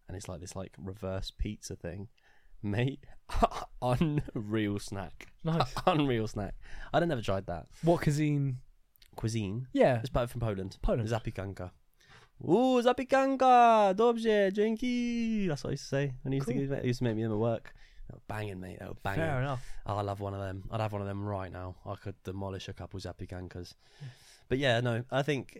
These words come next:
Speaker 1: you're right about, you know, you have to find the good things in Luton first. I think there's some great, like, um, there's some great people. I don't res-, necessarily think we have the facilities yet.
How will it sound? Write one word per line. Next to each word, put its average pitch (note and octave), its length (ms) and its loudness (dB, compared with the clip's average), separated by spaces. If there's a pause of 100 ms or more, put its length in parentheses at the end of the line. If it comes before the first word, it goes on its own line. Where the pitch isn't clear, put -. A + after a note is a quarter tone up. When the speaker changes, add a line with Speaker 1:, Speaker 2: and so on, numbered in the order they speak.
Speaker 1:
you're A#2+ 220 -4
right A2+ 260 -2
about, G2+ 340 -6
you A2 100 -6
know, G#2 120 -4
you G#2 140 -4
have A2 100 -6
to - 80 -18
find G#2 260 -6
the G#2+ 60 -10
good G2+ 180 -10
things G#2 220 -10
in G#2 120 -10
Luton G2+ 220 -8
first. - 400 -10 (160)
I A#2 40 -6
think A2+ 120 -4
there's G2 140 -6
some A2+ 80 -6
great, G#2 260 -6
like, G2 240 -8
um, G2+ 360 -8 (420)
there's A2 100 -14
some G#2+ 140 -8
great G2+ 320 -6
people. G2+ 480 -8 (400)
I - 20 -6
don't A2 140 -4
res-, G#2+ 340 -8
necessarily G#2 360 -4
think G#2+ 120 -8
we G2 80 -6
have G2+ 140 -10
the G2+ 80 -10
facilities A#2 680 -6
yet. C#3 220 -4